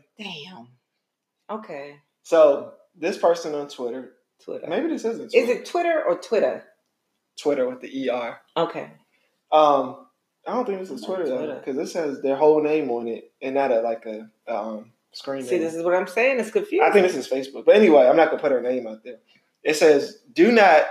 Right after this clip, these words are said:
Speaker 2: in capital letters, "invite me to housewarming parties, wedding showers, baby showers, et cetera,"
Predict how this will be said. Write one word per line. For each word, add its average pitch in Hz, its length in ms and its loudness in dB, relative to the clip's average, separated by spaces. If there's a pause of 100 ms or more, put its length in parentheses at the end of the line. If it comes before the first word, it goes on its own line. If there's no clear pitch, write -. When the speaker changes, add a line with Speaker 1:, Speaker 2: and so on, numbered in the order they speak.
(180)
Speaker 2:
in 127 100 -10
capital 139 380 0
letters, 117 360 -4 (440)
"invite 151 440 4
me 156 160 -4
to 127 360 -2 (340)
housewarming 185 640 4
parties, 143 560 0 (220)
wedding 170 400 2
showers, 131 640 0
baby 165 360 2
showers, 123 580 0
et 135 120 -8
cetera," 127 500 2